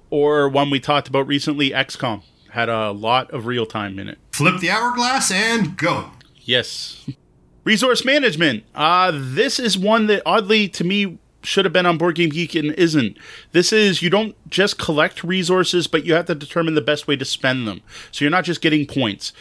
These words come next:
Speaker 1: Like, the, the classic, obviously, is Catan. You're getting your wood, your sheep, your brick,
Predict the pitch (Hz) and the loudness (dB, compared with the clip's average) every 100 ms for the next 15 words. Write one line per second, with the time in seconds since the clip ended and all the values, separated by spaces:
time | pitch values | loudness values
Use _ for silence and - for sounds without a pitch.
0 | - - - 143 - 156 151 170 - 208 | -20 -16 -2 -2 0 0 2 0 0 0
1 | 196 - 180 143 151 151 147 151 143 - | 2 0 -2 0 0 2 0 0 0 -4
2 | - 143 120 107 107 110 127 135 131 127 | -2 0 2 0 -4 -2 0 0 -2 0
3 | 123 131 120 117 - 127 - 120 107 143 | 0 -2 -4 -6 -4 -6 -6 -8 -2 0
4 | 147 - | 0 -4